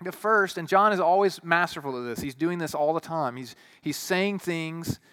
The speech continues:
he's capturing things that communicate something in an earthly manner, but then also communicate a greater, more amazing,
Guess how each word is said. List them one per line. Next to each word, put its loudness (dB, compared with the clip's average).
he's -6
capturing -4
things -6
that -4
communicate -2
something -6
in -6
an -6
earthly -4
manner, -2
but -6
then -2
also 4
communicate -6
a -8
greater, -2
more -2
amazing, -8